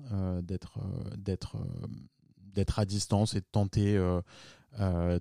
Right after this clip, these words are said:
tant bien que mal d'avoir plus de, plus de clients ou d'embaucher même, euh, un director of sales, euh, aux États-Unis. Ça suffit pas. Pour moi, il faut qu'un des founders amène sa culture, amène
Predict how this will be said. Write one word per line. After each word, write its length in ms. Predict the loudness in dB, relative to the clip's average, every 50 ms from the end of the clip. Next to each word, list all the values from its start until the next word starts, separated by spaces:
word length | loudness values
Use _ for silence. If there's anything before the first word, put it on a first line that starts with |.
| 2
tant 140 | 2 2 2
bien 160 | 4 4 2
que 100 | 2 2
mal 200 | 2 2 2 4
d'avoir 280 | 4 4 4 4 4 2
plus 240 | 2 -2 -2 -2 -4
de, 60 | -6
plus 260 | -6 -4 -4 -2 0
de 100 | 2 0
clients 440 | 0 0 0 2 4 4 4 2 2 2
ou 200 | 6 6 8 8
d'embaucher 540 | 8 6 6 6 8 8 6 6 6 4 2
même, 300 | 4 4 2 2 4 4
euh, 120 | 4 4 4
un 140 | 4 4
director 480 | 4 4 4 4 2 0 0 0 0 2
of 140 | 2 0 -2
sales, 420 | -2 0 0 2 0 0 0 0
euh, 120 | 0 0 0
aux 100 | 0 0
États-Unis. 520 | 0 0 0 0 0 0 0 -2 -4 -4 -6 _ _ _ _ _ _ _ _ _
Ça 140 | -2 0 0
suffit 280 | 0 0 -2 -2 -2 -2
pas. 140 | 0 0 2
Pour 160 | 2 2 2
moi, 120 | 4 4 4
il 60 | 2
faut 140 | 2 -2 -2
qu'un 300 | -2 -2 0 2 4 4
des 100 | 4 2
founders 520 | 0 0 0 2 2 4 4 4 4 2 2
amène 300 | 0 2 2 2 2 2
sa 140 | 0 -2 -4
culture, 540 | -2 -2 -2 -2 -2 0 2 2 2 2 2
amène 500 | 0 0 2 4 4 4 4 4 4 2